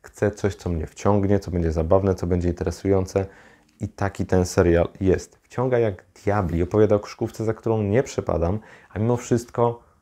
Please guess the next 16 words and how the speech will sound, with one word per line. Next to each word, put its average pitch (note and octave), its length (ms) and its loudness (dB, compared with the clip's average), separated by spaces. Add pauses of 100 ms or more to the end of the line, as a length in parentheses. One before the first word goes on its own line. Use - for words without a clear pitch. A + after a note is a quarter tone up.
(180)
oglądam G2 400 2
z - 20 0
zaciekawieniem. F2 600 0 (180)
Ten C3 160 -4
kosz D#3+ 500 0
jest B2 280 2
gdzieś B2 320 -2
tam, D3 300 -2 (280)
natomiast A#2+ 400 -2
wydaje A2+ 260 4
się, A#2 60 -6
że A2 120 -2
ważniejsze G#2+ 360 0
są F#2+ 200 -8
relacje, G2 540 2
zmiany. F#2+ 460 0